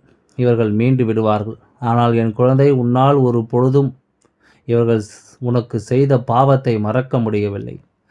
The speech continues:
தன்னையும் ஒரு உயிர் என்று நினைக்காமல் தன்னை இந்த வாழ்க்கையில் எந்த அளவிற்கு கண்ணீர் வடிக்க வைத்தார்கள் என்பது உன் மனதில்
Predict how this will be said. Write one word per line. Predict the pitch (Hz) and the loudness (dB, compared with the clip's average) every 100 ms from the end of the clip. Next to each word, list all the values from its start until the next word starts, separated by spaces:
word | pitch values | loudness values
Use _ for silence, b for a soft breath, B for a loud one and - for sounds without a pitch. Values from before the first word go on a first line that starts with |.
| b b - | b b -6
தன்னையும் | 120 135 143 143 160 | -2 0 2 2 2
ஒரு | 147 139 120 | 2 2 4
உயிர் | 127 143 160 | 2 4 2
என்று | 147 135 123 | 2 2 0
நினைக்காமல் | 113 120 120 135 131 135 135 | 0 -2 0 2 2 2 0
தன்னை | 131 123 123 | 0 0 0
இந்த | 120 113 | -2 -2
வாழ்க்கையில் | 107 113 139 135 135 117 | 0 2 2 2 0 2
எந்த | 120 127 | 0 2
அளவிற்கு | 135 143 156 139 143 | 2 2 0 0 -4
கண்ணீர் | 135 131 147 147 | 0 0 2 0
வடிக்க | 131 123 127 | 0 -2 -2
வைத்தார்கள் | 113 113 120 123 123 120 | -2 -2 -2 -2 0 0
என்பது | 110 120 127 131 | -2 -2 -2 0
உன் | 131 110 104 | 0 -2 -4
மனதில் | 104 123 123 | -4 -4 -4